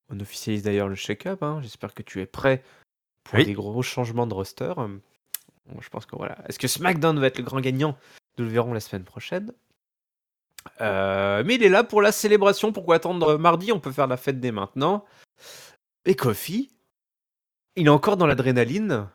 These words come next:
Speaker 1: encore dans le, son momentum de, de dimanche soir n'est pas retombé. Et il propose carrément, il lance un défi. «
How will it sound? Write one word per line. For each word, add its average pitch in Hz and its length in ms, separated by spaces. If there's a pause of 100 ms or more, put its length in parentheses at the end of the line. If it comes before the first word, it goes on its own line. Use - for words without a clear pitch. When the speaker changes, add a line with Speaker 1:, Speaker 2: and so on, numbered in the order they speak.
(140)
Speaker 1:
encore 143 340
dans 113 140
le, 104 220
son 120 160
momentum 143 600
de, 107 340
de 113 80
dimanche 139 360
soir 175 160
n'est 131 120
pas 180 160
retombé. 131 640 (340)
Et 190 140
il 190 80
propose 147 580
carrément, 160 400
il 151 120
lance 180 240
un 196 100
défi. « 123 600